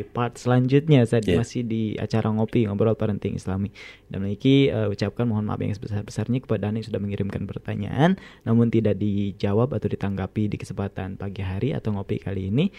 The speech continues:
Speaker 1: Tidak berkecil hati, insya Allah akan tetap kami jawab di, eh, acara yang akan mendatang. Dan insya Allah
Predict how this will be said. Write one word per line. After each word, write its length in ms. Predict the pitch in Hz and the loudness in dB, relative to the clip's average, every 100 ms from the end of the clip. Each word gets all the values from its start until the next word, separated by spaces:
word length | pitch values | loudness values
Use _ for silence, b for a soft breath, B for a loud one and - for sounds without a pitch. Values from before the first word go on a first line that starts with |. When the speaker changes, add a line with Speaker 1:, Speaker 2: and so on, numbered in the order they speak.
| B B | B B
Speaker 1:
Tidak 200 | 113 104 | -2 0
berkecil 400 | 98 101 - 95 | 0 -4 -4 -4
hati, 280 | 95 131 | -2 -2
insya 240 | 151 110 104 | -2 -2 -2
Allah 180 | 113 110 | -4 -4
akan 240 | 95 95 | -8 -8
tetap 260 | - 101 - | -8 -8 -6
kami 220 | 101 98 | -6 -6
jawab 300 | 95 127 131 | -2 -2 -2
di, 460 | 104 117 127 127 - b b b | 0 2 2 0 -8 b b b
eh, 160 | - 110 | -6 -2
acara 380 | 113 - 113 123 | -2 0 0 2
yang 260 | 120 110 | 2 0
akan 560 | 104 - 113 110 113 117 B | -4 -4 -2 -2 -4 -8 B
mendatang. 640 | 113 113 104 95 - 151 131 | -2 0 0 -2 -2 -2 -2
Dan 340 | 98 95 98 | -4 -4 -6
insya 300 | 104 - 107 | -8 -6 -4
Allah 260 | 104 127 | 0 0